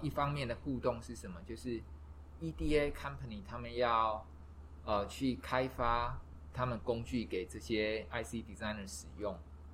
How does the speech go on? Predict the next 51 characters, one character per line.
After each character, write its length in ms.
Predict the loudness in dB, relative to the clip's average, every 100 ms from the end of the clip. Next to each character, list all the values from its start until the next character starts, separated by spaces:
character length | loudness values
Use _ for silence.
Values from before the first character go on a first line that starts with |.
| -14 -14 -2
那 140 | 0
实 100 | 2
际 120 | 0
上， 360 | 4 4 4 0
比 140 | -4
如 80 | -2
说 160 | 4 4
我 100 | 4
们 140 | -4
看， 320 | -4 -4 -4 -8 -14 -14 -14 -14 -4
呃， 640 | 0 2 2 2 0 -4 -10 -14 -8
比 80 |
如 80 | -4
说， 420 | 0 4 6 4 0 -8 -14 -10
呃 140 | -6 -4
，T 240 | 4 4
S 100 | 4
M 140 | -2 -2
C 320 | -4 -4 -4 -12 -14
他 140 | -4 0
们 260 | 0 -2 0
在， 340 | 4 4 2
最 200 | -2 -4
近 160 | -4 -2
在 220 | 2 2
冲 320 | 0 -4 -4 -8
这 80 |
些 340 | -6 -2 -2 -2
先 240 | -6 -8
进 160 | -8 -8
制 180 | -8 -8
程。 200 | -10 -12 -12 -14 -14 -14 -14 -14 -12 -12 -12 -2
那 100 | 0
其 220 | 2 0
实 160 | 0 0
我 100 | 0
们 140 | -2 -2
并 120 | -2
不 80 | -2
是 140 | -8
说 240 | -2 0 2
先 180 | 0 -4
进 160 | -6
制 160 | -6 -6
程， 200 | -4 -2 -2
比 80 | -4
如 80 |
说 220 | -2 -2 -2
七 260 | -4 -4
奈 240 | 0 0
米 80 | 0